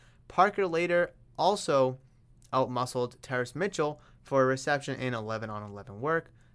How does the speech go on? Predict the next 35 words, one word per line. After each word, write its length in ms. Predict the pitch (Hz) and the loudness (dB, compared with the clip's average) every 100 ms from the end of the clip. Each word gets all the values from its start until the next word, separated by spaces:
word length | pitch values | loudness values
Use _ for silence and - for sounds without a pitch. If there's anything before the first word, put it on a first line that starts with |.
| - - _ - | -20 -20 _ -2
That 280 | 135 147 | 0 0
was 160 | 123 123 | -4 -8
a 80 | 117 | -10
good 220 | - - | -12 -16
start. 420 | - 120 113 - - | -6 -2 -2 -2 -10
Now 180 | 123 139 | -8 -6
he's 180 | 139 135 | -6 -8
just 160 | 131 | -8
beating 240 | 127 127 123 | -4 -4 -4
up 120 | - | -8
rookies. 360 | 104 - - - - - | -14 -14 -20 -20 -12 -6
<laughs> 540 | 185 - - - - | -6 -8 -20 -20 -14
How 240 | - 175 | -6 2
much 160 | 262 277 | 4 4
stock 280 | - 196 185 | 4 2 2
do, 100 | 185 | -4
can 140 | 170 | -2
I 80 | 156 | -4
take 220 | 131 123 | -4 -6
that? 240 | 107 98 - - - - - | -6 -10 -12 -20 -20 -20 -6
Like, 240 | 156 143 | -4 -4
he's 160 | 180 170 | -6 -6
beating 280 | 202 226 208 | -6 -4 -4
up 120 | 196 | -2
the 100 | 170 | 0
rookies, 440 | 156 156 156 143 | 0 -2 -6 -6
the 80 | 143 | -6
young 240 | 147 147 | -2 -2
guys, 320 | 139 139 139 135 | 2 2 2 0
the 60 | |
unproven 460 | 139 135 139 131 127 | -4 -4 -4 -4 -2
guys. 380 | 120 120 120 - - - _ - - _ - - | -2 -2 -2 -6 -20 -20 _ -20 -20 _ -20 -4
Is 320 | 196 240 247 | 0 2 0
Devontae 500 | - 190 190 196 185 | -2 2 4 4 0
Parker 560 | 180 175 190 202 233 214 | -4 -2 -2 -2 -6 -8